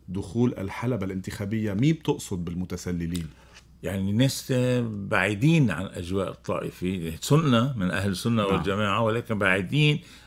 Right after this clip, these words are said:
Speaker 2: عن أجواء الطائفة السياسية. يعني اليوم نحن
Speaker 1: ليش اليوم
Speaker 2: هذه
Speaker 1: الطائفة السنية،
Speaker 2: الطائفة
Speaker 1: الطائفة السنية مع-، م-، محكومة بخيار معين؟
Speaker 2: لا، الطائفة السنية
Speaker 1: طلع
Speaker 2: تاريخيا.
Speaker 1: نواب من غير خيار.
Speaker 2: ما أنا أقول لك،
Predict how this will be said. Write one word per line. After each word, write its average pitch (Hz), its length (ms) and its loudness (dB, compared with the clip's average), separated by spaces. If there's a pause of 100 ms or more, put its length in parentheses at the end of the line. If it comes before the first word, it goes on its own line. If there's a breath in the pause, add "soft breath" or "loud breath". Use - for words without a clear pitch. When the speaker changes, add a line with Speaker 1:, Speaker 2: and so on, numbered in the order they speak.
Speaker 2:
عن 107 160 -2
أجواء 107 400 0
الطائفة - 420 -2
السياسية. 120 720 2 (100)
يعني 76 300 -12
اليوم 107 360 -2
نحن 95 360 -4 (200 loud breath)
Speaker 1:
ليش 120 220 2
اليوم 139 200 6
Speaker 2:
هذه 120 80 -2
Speaker 1:
الطائفة 120 360 8
السنية، 120 260 4
Speaker 2:
الطائفة 107 560 4 (280)
Speaker 1:
الطائفة 117 300 -4
السنية 123 400 4
مع-، 117 140 2
م-، 127 280 -2
محكومة 139 560 4 (320 loud breath)
بخيار 113 720 0
معين؟ 123 380 0 (160)
Speaker 2:
لا، 104 200 -2 (220)
الطائفة - 480 -4
السنية 95 400 -2
Speaker 1:
طلع 147 160 10
Speaker 2:
تاريخيا. 139 180 8
Speaker 1:
نواب 175 240 12
من 143 160 6
غير 147 240 8
خيار. 127 400 0 (120)
Speaker 2:
ما 85 80 -4
أنا 104 160 -2
أقول 104 160 -4
لك، - 120 -6